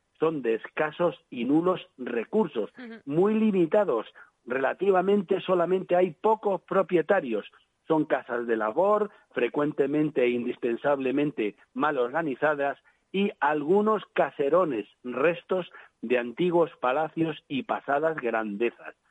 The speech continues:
Speaker 2: Ujú.
Speaker 1: La más rancia aristocracia española tuvo en la ilustre villa de Leganés suntuosos palacios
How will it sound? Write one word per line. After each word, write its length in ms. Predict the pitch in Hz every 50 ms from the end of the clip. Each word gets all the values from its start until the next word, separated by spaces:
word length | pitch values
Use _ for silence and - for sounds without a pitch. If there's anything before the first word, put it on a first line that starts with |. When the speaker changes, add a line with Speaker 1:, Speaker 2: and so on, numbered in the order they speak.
| _ _ _
Speaker 2:
Ujú. 100 | 226 226 - 127
Speaker 1:
La 120 | 123 123 139
más 200 | 156 165 156 135
rancia 500 | 131 135 135 135 131 - - 127 120 120
aristocracia 760 | 117 113 - - 117 110 104 139 143 147 - - 123 113 110
española 640 | 107 - - 104 107 123 156 190 196 190 185 175 - _ _ _ _ _ _
tuvo 340 | - 151 156 143 131 120
en 220 | 113 110 113 113 113
la 120 | 113 110
ilustre 460 | 110 113 127 165 180 156 - 143 151 143
villa 260 | 139 135 127 123 117
de 100 | 117 113
Leganés 440 | 113 110 107 107 120 151 170 180 - _ _ _ _ _ _ _ _ -
suntuosos 640 | 143 143 139 - - 131 147 170 170 - 190 165 - - 135
palacios 460 | 127 143 175 170 - - 180 185 180